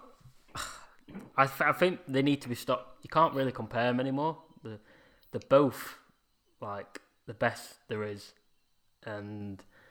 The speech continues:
the, the games that, the ga-, the, their style's completely different in a way. Like, they bring different things to the team. Um,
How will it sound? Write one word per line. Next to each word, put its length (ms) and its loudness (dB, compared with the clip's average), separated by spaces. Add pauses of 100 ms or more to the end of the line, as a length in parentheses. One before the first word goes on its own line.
(440)
the, 100 10
the 240 4
games 340 6
that, 140 0
the 80 -2
ga-, 240 4
the, 100 2 (200)
their 80 2
style's 440 6
completely 400 0
different 420 -4 (200)
in 80 -4
a 60 0
way. 240 4
Like, 440 0 (540)
they 120 -4
bring 280 4
different 300 0
things 280 0
to 60 -4
the 80 0
team. 640 0
Um, 360 -8